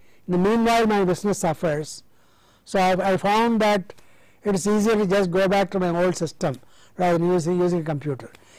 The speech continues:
Here, primarily the problem was because of unreliability of software. The person who developed the software for the, for him put some unreliable software,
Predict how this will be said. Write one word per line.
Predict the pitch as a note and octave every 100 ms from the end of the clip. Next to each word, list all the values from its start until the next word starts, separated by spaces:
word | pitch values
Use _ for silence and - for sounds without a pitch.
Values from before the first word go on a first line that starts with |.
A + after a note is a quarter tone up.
| -
Here, | - B3+ B3+
primarily | G#3 G#3+ B3+ B3+
the |
problem | G3+ G#3+ G#3+ A3+
was | A3+
because | F#3+ G3 A3 A#3+
of | A#3 - - - -
unreliability | F3+ B3 B3+ A#3+ A3 G#3+ G#3+
of | E3
software. | D#3 D3 - F3+ - _ _ _ _ _ _ _ _ _
The | D#3+
person | G3 G#3 C4+
who | A#3+
developed | G3+ G3+ A3
the | G#3+
software | G3+ F#3+ - G#3
for | F3+
the, | F3 D#3+ D#3+ - - -
for | F3
him | D#3+ G#3 D3+ G#3 - - - _ _ _ F#3 E3+
put | A#3 A3+
some | A3+ G#3+
unreliable | F#3+ G3 A3 A3 G#3+ G3+
software, | F#3 E3+ - D#3+ F#3+